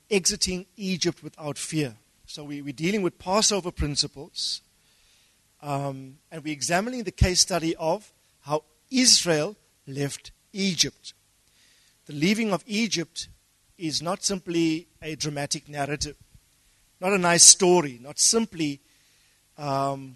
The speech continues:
good material for a movie. Embedded within the narrative are serious principles that we must extrapolate. You must draw it out. You must extricate. You must look behind what is apparent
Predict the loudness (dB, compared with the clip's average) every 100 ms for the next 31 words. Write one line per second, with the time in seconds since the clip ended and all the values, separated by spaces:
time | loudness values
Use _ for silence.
0 | _ -8 -6 -6 -6 -4 -4 -6 -8 -4
1 | -2 -4 -8 -14 -20 _ _ _ _ _
2 | _ _ _ _ _ _ _ _ -2 4
3 | 6 6 6 2 2 -2 -2 -4 -4 -4
4 | 0 0 0 2 6 6 6 4 2 -2
5 | -2 -2 0 0 -2 -12 -10 -6 -6 -6
6 | -4 -2 0 0 0 2 4 4 0 -2
7 | -4 -10 -12 -16 -12 -4 -2 -2 -6 _
8 | 0 10 12 12 12 6 2 -10 -18 _
9 | _ _ _ _ -16 -10 -2 -2 -2 2
10 | 4 4 2 -2 6 6 6 2 0 -2
11 | -12 _ _ _ _ -4 0 8 8 8
12 | _ -6 -6 2 4 4 2 -2 -2 -6
13 | -6 2 2 2 -2